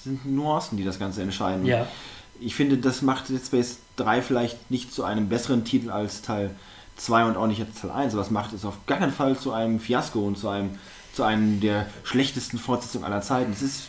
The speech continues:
Speaker 1: vielleicht nicht so gut wie die Vorgänger, aber es ist immer noch für sich sehend
Speaker 2: Es
Speaker 1: ein gutes Spiel.
Speaker 2: Das mö-, ja, das ist ja ge-, habe ich ja gesagt, es kann für sich genommen ein gutes Actionspiel sein.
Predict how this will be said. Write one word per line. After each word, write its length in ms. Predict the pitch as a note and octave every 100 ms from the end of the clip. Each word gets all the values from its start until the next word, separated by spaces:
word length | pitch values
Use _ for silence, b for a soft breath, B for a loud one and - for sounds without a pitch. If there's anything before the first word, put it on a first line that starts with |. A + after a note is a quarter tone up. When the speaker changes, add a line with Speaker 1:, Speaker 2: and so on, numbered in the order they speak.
| -
Speaker 1:
vielleicht 280 | - C3+ C#3
nicht 180 | F3 F3+
so 80 | C#3
gut 160 | F3+
wie 80 | E3
die 80 | B2+
Vorgänger, 400 | - G3+ G#2 F2+
aber 140 | F#2+
es 100 | G2
ist 260 | A2 G2 -
immer 140 | G2+
noch 100 | G#2+
für 200 | G2 -
sich 240 | A2 F3 C3
sehend 320 | A#2+ C3+ C3+
Speaker 2:
Es 60 | - - -
Speaker 1:
ein 100 | A2
gutes 220 | C3+ C3+
Spiel. 320 | - A2+ F2 A#2+
Speaker 2:
Das 160 | A#2+
mö-, 80 | F3 D#3
ja, 240 | D3+ G#2+ -
das 200 | A2 G#2+
ist 120 | C3+
ja 80 | C#3+
ge-, 200 | D3+ C#3+
habe 140 | C3
ich 60 | C#3+
ja 80 | D#3+
gesagt, 260 | D#3 C#3
es 140 | A#2 -
kann 200 | B2+ F3+
für 140 | D#3+
sich 240 | B2 D#3 -
genommen 300 | D#3+ E3+ E3
ein 40 |
gutes 260 | E3 D#3 -
Actionspiel 580 | C#3 - B2 - A#2
sein. 220 | A2 G2+